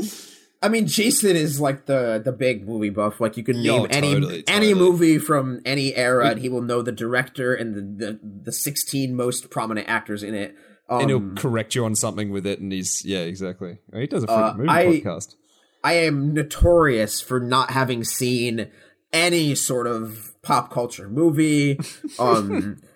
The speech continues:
Speaker 1: like, I've seen maybe five total, maybe seven of, like, the M C U movies.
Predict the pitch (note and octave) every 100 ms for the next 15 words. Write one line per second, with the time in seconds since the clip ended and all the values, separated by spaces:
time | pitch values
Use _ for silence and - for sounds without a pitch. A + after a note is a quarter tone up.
0 | _ _ C#3+ C#3 - D#3 D#3+ - F3 E3
1 | D3+ C#3 C3+ D#3 D3 E3 C#3 - - -
2 | - D#3+ D#3 E3+ F3+ F3 C#3 - - C#3+
3 | C3 A#2 G#2 G2 A2 C#3+ D#3 G#3 C4 C#4
4 | A3 G#3+ - E3+ C3+ A2+ G#2+ C#3 C3+ C3
5 | B2+ C#3 C3 D3 C#3+ C#3+ C3 C#3+ D3 D#3+
6 | E3 E3 - -